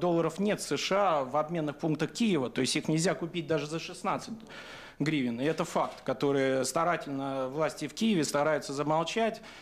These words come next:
говорят только о военных действиях на Украине, скрывая экономическую катастрофу, которую они устроили. Если вы ухудшаете уровень жизни населения, признайтесь, вы это делаете. Не надо это ссылаться на военные действия,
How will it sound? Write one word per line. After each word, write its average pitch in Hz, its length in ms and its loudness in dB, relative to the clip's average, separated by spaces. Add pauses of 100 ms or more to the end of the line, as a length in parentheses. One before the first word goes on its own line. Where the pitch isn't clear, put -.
(140)
говорят 151 400 2
только 143 220 0
о 143 40 4
военных 139 380 0
действиях 196 400 -6
на 147 120 2
Украине, 139 420 0
скрывая 160 480 2
экономическую 160 580 -2
катастрофу, 151 600 0
которую 131 360 0
они 127 140 2
устроили. 127 480 0 (140)
Если 220 320 0
вы 247 140 2
ухудшаете 202 640 0
уровень 190 280 0
жизни 175 280 -2
населения, 208 520 0
признайтесь, 185 640 0
вы 185 120 0
это 208 120 -2
делаете. 165 460 0
Не 185 140 4
надо 220 240 2
это 196 120 -2
ссылаться 196 460 0
на 180 80 -2
военные 233 400 0
действия, 175 500 -4